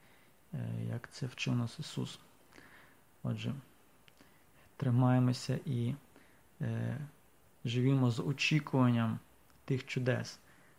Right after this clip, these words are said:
Е, надприродне християнство, чудеса —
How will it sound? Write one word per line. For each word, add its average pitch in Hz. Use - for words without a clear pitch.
Е, 113
надприродне 135
християнство, 170
чудеса — 143